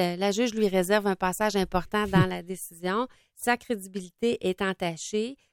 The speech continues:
Speaker 1: parce qu'on doit se souvenir que pour évaluer une pension alimentaire pour enfants ou pour conjoint,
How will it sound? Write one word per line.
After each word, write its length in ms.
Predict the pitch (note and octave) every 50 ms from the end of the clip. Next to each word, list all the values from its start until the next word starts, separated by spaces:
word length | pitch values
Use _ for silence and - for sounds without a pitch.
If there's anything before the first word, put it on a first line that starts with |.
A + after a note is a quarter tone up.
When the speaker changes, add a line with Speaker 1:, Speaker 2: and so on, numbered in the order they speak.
| _ -
Speaker 1:
parce 120 | F#3+ -
qu'on 220 | - G#3 G3 F#3+
doit 200 | F#3 G3 G#3+ A3+ A#3
se 140 | - A3 G3
souvenir 480 | - - - F#3 F3 F#3+ G#3 A3+ A#3 -
que 100 | - F#3
pour 280 | - - A#3 B3 A#3+
évaluer 440 | A#3+ A3 G3 G#3 F#3+ F#3 F3+ G3 A#3
une 140 | A#3 A3 G3+
pension 340 | - G#3 F#3 F3+ - A3 A3
alimentaire 560 | A3 G#3+ G3 F3 F3 - - F#3+ G3 G3+ G3 - _ _ _ _ -
pour 160 | - D4 C4
enfants 520 | C4 A3+ G3 F3+ - - G#3 G#3 G#3+ A3 - -
ou 120 | - A#3+ A3+
pour 260 | - - A#3 G#3 -
conjoint, 520 | - G3+ F#3+ F3 F3 E3+ F3+ F#3 G3+ A3+